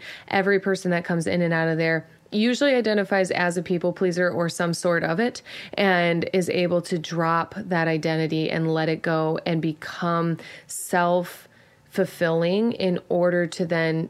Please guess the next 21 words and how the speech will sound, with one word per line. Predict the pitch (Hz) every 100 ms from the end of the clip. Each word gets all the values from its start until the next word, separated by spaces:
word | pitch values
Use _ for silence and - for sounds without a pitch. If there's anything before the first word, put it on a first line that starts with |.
| -
be | 175 180 -
of | 165 151
service | - 165 160 151 -
like | 156
they | 165 156
originally | 156 151 160 151
intended. | 156 160 160 156 -
'Cause | - 170
people | - 214 -
pleasing | 190 233 190 190
is | 175 165
often, | 180 165 - 175 165 - - - - -
um, | - 170 160 156 156 151 - _
masked | 196 170 156 160 - -
as | 170 160
a, | 160 -
it, | 185 175 180
like, | 170
by | 156 160
the | 156
martyr. | 156 156 156 - 165